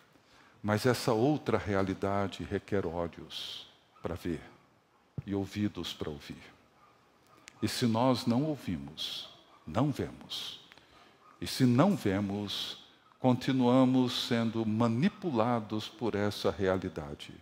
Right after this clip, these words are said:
A vida perde a perspectiva. O nosso mundo pessoal e tudo à nossa volta torna-se caótico.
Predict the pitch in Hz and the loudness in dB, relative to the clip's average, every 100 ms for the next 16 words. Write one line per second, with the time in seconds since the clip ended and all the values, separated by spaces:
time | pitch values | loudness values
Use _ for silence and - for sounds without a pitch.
0 | _ _ - - - 104 - 156 160 170 | _ _ -20 -12 0 0 2 2 2 0
1 | - 143 98 98 87 - 87 - - 92 | 2 2 2 -2 -6 -4 -8 -6 -4 -6
2 | - - 80 - 82 80 _ - _ _ | -6 -10 -10 -10 -16 -18 _ -20 _ _
3 | _ _ _ _ 90 90 139 - 156 131 | _ _ _ _ -6 2 2 2 0 2
4 | 147 135 104 - 117 - - 107 120 113 | 2 2 -2 -2 -2 -2 -2 2 4 4
5 | 90 82 107 - - 233 143 113 110 - | 2 -4 -10 -8 -4 0 0 0 -2 -2
6 | 95 85 87 92 - 95 95 - - - | -4 -2 -2 -2 -2 -2 -2 -6 -20 -20
7 | - - 98 90 90 85 - 87 - 78 | -18 -4 -2 -2 -4 -6 -8 -10 -8 -8
8 | 71 73 - | -8 -10 -16